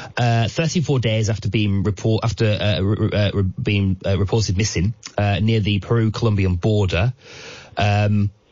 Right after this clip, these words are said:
this is incredible. They've, they've lived for all this time on, uh, seeds, plants, and berries. Just take us back to the start on this one, John. Um, where did they go missing from, and, and why?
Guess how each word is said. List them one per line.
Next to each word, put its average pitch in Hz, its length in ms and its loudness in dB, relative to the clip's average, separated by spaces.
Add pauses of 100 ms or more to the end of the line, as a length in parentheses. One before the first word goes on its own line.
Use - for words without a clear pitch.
this 175 140 0
is 135 100 0
incredible. 123 540 0
They've, 113 220 0
they've 131 180 0
lived 160 240 2
for 147 180 0
all 175 140 2
this 143 160 2
time 120 480 0
on, 113 460 2
uh, 110 220 0
seeds, 131 480 0
plants, 127 400 -2
and 117 80 0
berries. 123 260 0
Just - 140 0
take - 140 -2
us 202 80 -6
back - 120 -2
to - 60 -12
the 190 80 0
start 196 220 -2
on 82 100 -4
this 95 140 -2
one, 90 160 2
John. 82 420 -2
Um, 139 300 2 (300)
where - 260 0
did 180 120 -2
they 185 120 0
go 151 320 0
missing 139 520 0
from, 123 480 0
and, 92 240 2
and 98 160 0
why? 104 480 0